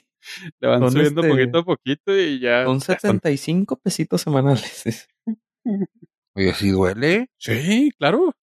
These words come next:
Speaker 2: Siempre,
Speaker 3: Ajá.
Speaker 2: como lo acaba de mencionar Pollo, donde más duele es en el dinero.
Speaker 1: El dinero.
Speaker 2: <laughs> El cochino dinero.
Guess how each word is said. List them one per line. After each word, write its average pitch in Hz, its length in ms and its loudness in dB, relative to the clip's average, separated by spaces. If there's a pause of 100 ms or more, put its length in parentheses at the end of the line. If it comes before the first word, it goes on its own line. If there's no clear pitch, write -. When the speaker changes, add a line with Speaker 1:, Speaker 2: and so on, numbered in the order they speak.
Speaker 2:
Siempre, 202 360 2
Speaker 3:
Ajá. 190 220 0 (100)
Speaker 2:
como 101 240 0
lo 95 140 2 (100)
acaba 101 280 0
de 104 60 2
mencionar 107 440 -2
Pollo, 135 320 2 (100)
donde 101 240 2
más 101 260 2
duele 117 440 0
es - 180 -6
en 110 100 0
el 117 80 6
dinero. 147 600 0
Speaker 1:
El 240 80 4 (260)
dinero. 208 440 0 (440)
Speaker 2:
<laughs> 160 320 -2
El 160 200 0
cochino 104 760 0
dinero. 95 260 -12